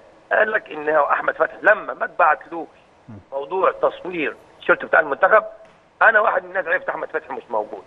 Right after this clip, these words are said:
Speaker 2: مم.
Speaker 1: وبعدين مش من-، مشكله من دلوقتي، ده المشكله من قبل الكورونا،
Speaker 2: مم.
Speaker 1: من ايام ماتش كينيا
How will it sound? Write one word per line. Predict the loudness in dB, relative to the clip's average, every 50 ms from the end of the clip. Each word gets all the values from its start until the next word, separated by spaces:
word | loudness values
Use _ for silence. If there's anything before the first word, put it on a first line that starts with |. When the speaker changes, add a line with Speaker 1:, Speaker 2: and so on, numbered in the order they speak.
| -20 -20 -16 -10
Speaker 2:
مم. | -10 -8 -8 -4
Speaker 1:
وبعدين | 0 4 4 6 4 4 0 -4
مش | -6 -6 -6 -6
من-، | -8 -10 -8 -6 -6
مشكله | -6 -6 -4 -2 0 0
من | 0 0 -2 -4
دلوقتي، | -2 2 4 4 2 2 -2 -8 -20 -20 -20 _ _ _ _ _ _ _ _ _ 2
ده | 2
المشكله | 2 2 0 -6 -8 -8 -8 -6 -2 0 2 2
من | 0 0 0
قبل | 0 0 0 0 -2 -4
الكورونا، | -4 -4 -2 0 2 4 4 4 4 2 0 -2 -10 -20 -18 -12 -8
Speaker 2:
مم. | -8 -8 -4
Speaker 1:
من | 0 2
ايام | 2 2 2 2 0
ماتش | -2 -4 -6 -8 -10
كينيا | -6 -2 -2 -2 -2 0 0 0 0